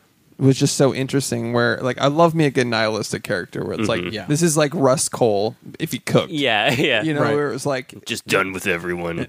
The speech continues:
Speaker 1: "Nothing matters. Where's the truffles?" You know?
Speaker 2: <laughs> Yeah.
Speaker 1: Like,
Speaker 3: Right.
Speaker 1: yeah. Uh,
Speaker 3: Matthew
Speaker 1: like
Speaker 3: McConaughey as this character would have been fucking great.
Speaker 1: Yeah,
Speaker 2: Oh, yeah.
Speaker 1: I mean, of course, but, like, the, it, just the guy that had, like, 'cause when the movie starts, you're like, "Who's this homeless man in the woods?" Blah, blah, blah.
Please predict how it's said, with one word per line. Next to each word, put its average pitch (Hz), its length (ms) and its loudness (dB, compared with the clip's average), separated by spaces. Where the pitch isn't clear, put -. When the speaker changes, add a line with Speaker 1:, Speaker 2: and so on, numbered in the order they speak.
Speaker 1:
"Nothing 139 480 4
matters. 123 640 4
Where's 143 360 2
the 127 80 -4
truffles?" - 640 -4
You 175 80 0
know? 156 260 0
Speaker 2:
<laughs> 202 80 2
Yeah. 254 140 0
Speaker 1:
Like, 302 80 2
Speaker 3:
Right. 143 280 2
Speaker 1:
yeah. 165 220 -4
Uh, 135 480 -2
Speaker 3:
Matthew 226 240 0
Speaker 1:
like 190 120 -2
Speaker 3:
McConaughey 160 480 2
as 135 360 0
this 135 240 -4
character 123 360 0
would 120 100 -4
have 110 100 -10
been 113 140 -8
fucking 113 300 -8
great. 180 140 0
Speaker 1:
Yeah, 170 160 2
Speaker 2:
Oh, - 40 0
yeah. 165 40 2
Speaker 1:
I 175 60 2
mean, 170 300 -2
of - 100 -10
course, 143 240 0
but, - 240 -2
like, 160 240 0
the, 139 400 4
it, 131 240 -4
just 156 280 0
the 165 80 4
guy 151 680 2
that 139 220 -2
had, 151 360 0
like, 151 220 0
'cause 170 160 2
when 196 100 0
the 208 60 2
movie 226 220 0
starts, 156 340 0
you're 139 80 2
like, 131 120 -4
"Who's 175 320 2
this 160 180 0
homeless 143 420 -2
man 131 240 -2
in 135 80 -2
the 131 80 0
woods?" 107 400 -2
Blah, 127 220 0
blah, 131 80 -6
blah. 113 280 -2